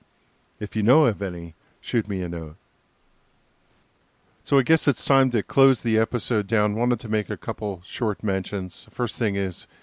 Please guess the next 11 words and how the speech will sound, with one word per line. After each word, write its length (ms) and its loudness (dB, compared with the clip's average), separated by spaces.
for 160 4
anybody 320 6
that 200 2
donates 540 2
to 80 -6
the 80 -2
podcast 680 -4
through 140 -6
PayPal, 460 -4
thank 380 -4
you. 220 0